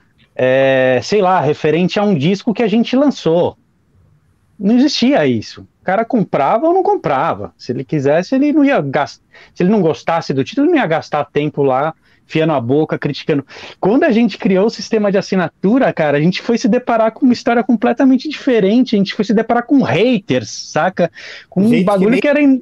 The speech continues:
Speaker 2: reclamando,
Speaker 1: é,
Speaker 2: né?
Speaker 1: inacreditável, assim, porque a gente falou, "Pô, mas a gente tá fazendo com o mesmo amor, cara, a gente tá colocando a mesma paixão no negócio que a gente sempre fez ali, sabe?" E, e,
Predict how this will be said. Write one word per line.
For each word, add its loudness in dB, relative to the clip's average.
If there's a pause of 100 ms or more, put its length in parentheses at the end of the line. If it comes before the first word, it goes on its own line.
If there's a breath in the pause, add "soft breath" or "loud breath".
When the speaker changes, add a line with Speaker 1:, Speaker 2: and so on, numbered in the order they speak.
(100)
Speaker 2:
reclamando, -4
Speaker 1:
é, 2
Speaker 2:
né? -4 (340)
Speaker 1:
inacreditável, 2
assim, 0
porque 0
a 4
gente 0
falou, -2
"Pô, 0
mas 2
a 4
gente -2
tá 0
fazendo 2
com -2
o 2
mesmo 2
amor, 2
cara, 2
a 2
gente 0
tá -2
colocando 0
a 4
mesma 4
paixão 0
no 2
negócio 0
que 0
a 2
gente 0
sempre -2
fez 0
ali, 2
sabe?" -2 (540 loud breath)
E, 2
e, 0